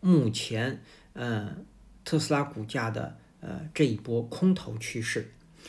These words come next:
所以我们说，嗯，目前股价，呃，在到达三百零四之前啊，三百关口是唯一的一个，呃，压力位。好，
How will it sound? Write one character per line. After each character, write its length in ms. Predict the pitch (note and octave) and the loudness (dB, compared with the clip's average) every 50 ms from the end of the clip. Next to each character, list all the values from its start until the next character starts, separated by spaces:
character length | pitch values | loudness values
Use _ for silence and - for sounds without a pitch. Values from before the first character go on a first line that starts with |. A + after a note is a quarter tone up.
| - - | -20 -8
所 140 | - - E3 | 2 8 10
以 100 | E3 E3 | 12 12
我 180 | D#3+ C3+ A2+ G2+ | 10 10 6 2
们 180 | G#2+ A#2 A#2 | 0 0 -2
说， 440 | A#2 A#2 C3 C3 C3 C3 B2+ C#3+ - - - | -2 0 2 2 2 2 0 -4 -8 -14 -8
嗯， 540 | - C3 B2+ A#2+ A#2 A2 A2 G#2+ - - - - _ _ _ _ _ - _ _ _ _ - | -6 -4 -2 -2 0 -2 -2 -4 -6 -10 -12 -16 _ _ _ _ _ -20 _ _ _ _ 2
目 200 | F3 F3+ D#3+ B2+ | 6 6 6 6
前 360 | - - A#2+ A#2 B2+ C3 - - - _ - _ _ _ _ _ _ _ _ _ | 4 0 -2 -2 -2 -4 -6 -12 -20 _ -20 _ _ _ _ _ _ _ _ _
股 200 | - - A#2 G#2+ | -8 -6 -4 -4
价， 420 | G2+ - - D#3 B2+ G#2 - - - - - - - - - - | -2 4 4 4 4 4 0 -4 -12 -20 -20 -20 -20 -20 -20 -14
呃， 280 | - - A#2 A#2 A2+ A2+ | -8 -4 -2 -2 -2 0
在 220 | A2+ C#3 C#3 B2+ | 2 2 2 2
到 280 | B2+ - E3+ D3+ B2+ A#2 | 2 4 4 4 4 4
达 540 | A2+ - - A2+ A#2 A#2+ B2 B2 - - - - - | 2 0 0 0 0 0 -2 -4 -6 -12 -16 -20 -16
三 280 | - - - D#3 D3 C#3+ | -8 -2 0 2 2 2
百 140 | - A2 - | 0 -2 -6
零 180 | C3 C3 C3+ | -6 -8 -6
四 220 | C#3 - - C#3+ - | -6 -2 0 0 0
之 160 | - D3 D3+ | 2 0 0
前 220 | D3 - B2 B2 | 0 -2 -4 -2
啊， 200 | A#2 A#2 - - - - - - - - | -2 -4 -6 -8 -16 -20 -20 -20 -20 -12
三 380 | - - - - G3 F#3 F3+ E3+ | -6 -2 2 6 6 8 6 6
百 160 | - G2+ G#2 | 4 0 -2
关 260 | A2 - B2+ B2+ C3 | -2 -4 -4 -4 -4
口 180 | A2 - - - | -8 -8 -8 -8
是 560 | - - - - B2+ A#2+ A2 G#2 - - - - | -6 -6 -6 -4 -2 0 0 -2 -2 -6 -10 -6
唯 160 | - B2+ C#3 | 0 4 6
一 320 | D3 D#3+ - G3 F#3 F#3 F#3+ | 6 6 6 4 4 4 4
的 220 | - G#2+ F#2 - - - | 2 0 -2 -4 -8 -8
一 100 | A#2 A2+ | -6 -6
个， 380 | A#2 - A#2 G#2+ - - - - _ | -6 -4 -4 -4 -4 -6 -10 -16 _
呃， 240 | - - A2 G#2+ - - D3+ - | -12 -10 -8 -8 -8 -10 -6 -4
压 180 | F3+ D3+ A#2 | -2 -2 -2
力 160 | A#2 A#2 A2 A2 | -2 -4 -4 -4
位。 180 | - - - - - - _ _ _ - - - _ _ _ _ - - - - | -4 -6 -6 -8 -14 -20 _ _ _ -20 -20 -20 _ _ _ _ -20 -20 -20 -20
好， 360 | - - - A2+ A2 - - | -10 -2 0 0 0 0 -2